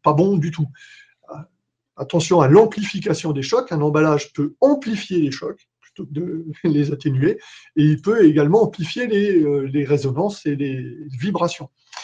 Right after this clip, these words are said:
Donc, quelques exemples, hein. Euh, bah, par exemple, l'exemple en plein milieu, euh, c'est, euh, une application, euh, euh, qui est, euh, un amortisseur qui protège très, très bien des chocs, mais par contre qui est extrêmement mauvais en vibration,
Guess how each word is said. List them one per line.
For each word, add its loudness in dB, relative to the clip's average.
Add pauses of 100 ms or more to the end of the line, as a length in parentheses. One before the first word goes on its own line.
(260)
Donc, -4
quelques 2
exemples, 2
hein. 2
Euh, 0
bah, -4
par -4
exemple, 0
l'exemple -2
en -6
plein -2
milieu, 0
euh, -12 (180)
c'est, 0
euh, -6 (100)
une 0
application, 0
euh, -6 (380)
euh, -4 (540)
qui 6
est, 6
euh, -2
un -8
amortisseur 0
qui -8
protège 2
très, 0
très -2
bien -2
des -12
chocs, -12 (140)
mais -12
par -10
contre -4
qui -12
est -6
extrêmement 0
mauvais 2
en 0
vibration, -6